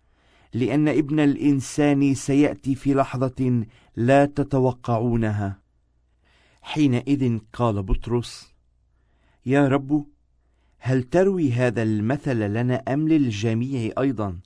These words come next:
فقال الرب: فمن هو إذن الوكيل الأمين الفطن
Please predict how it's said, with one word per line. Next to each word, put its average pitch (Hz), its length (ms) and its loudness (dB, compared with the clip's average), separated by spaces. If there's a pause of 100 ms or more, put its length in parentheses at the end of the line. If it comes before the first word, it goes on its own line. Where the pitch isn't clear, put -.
(1040)
فقال 127 520 -2
الرب: 107 560 -4 (1120)
فمن 156 460 2
هو 185 240 2
إذن 160 560 0
الوكيل 131 800 0
الأمين 139 720 2
الفطن 113 680 -2